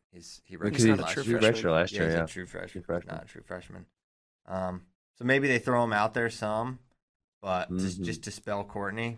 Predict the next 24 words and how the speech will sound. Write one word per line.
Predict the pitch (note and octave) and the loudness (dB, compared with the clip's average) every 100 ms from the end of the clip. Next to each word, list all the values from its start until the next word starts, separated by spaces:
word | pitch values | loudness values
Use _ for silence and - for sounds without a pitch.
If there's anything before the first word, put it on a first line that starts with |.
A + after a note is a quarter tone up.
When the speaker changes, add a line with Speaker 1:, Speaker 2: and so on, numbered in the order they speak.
| - | -6
Speaker 1:
But | F#2+ F2 - _ _ _ _ _ _ _ _ _ F#2 | -4 -4 -6 _ _ _ _ _ _ _ _ _ -10
I | |
don't | F#2+ G2 | -8 -6
know. | G2 F#2+ F2+ | -4 -6 -4
He, | B2 C#3+ | -4 -4
he's | A2 C#3 A#2 | -2 -4 -2
really, | A2+ B2 A2+ G2+ - _ | 0 2 2 -2 -8 _
to | G#2 | -4
J | A2+ | -4
D's | G#2+ - | -4 -6
point, | G2+ F2+ | -10 -10
he's | B2+ | -6
gonna | C#3+ | -4
have | A2 | -4
to | F#2+ | -6
really | F#2+ E2+ | -8 -10
separate | - - C2 C2 - _ _ _ _ _ _ _ _ - | -10 -14 -14 -16 -18 _ _ _ _ _ _ _ _ -8
Speaker 2:
Yes. | F2+ D2+ - - _ _ | 0 0 -2 -14 _ _
Speaker 1:
to | - | -14
wind | F2+ F2 E2 | -10 -8 -10
up | - | -12
in | C2 | -14
there. | A#1+ - | -14 -8
Speaker 2:
Agreed. | D2+ | -6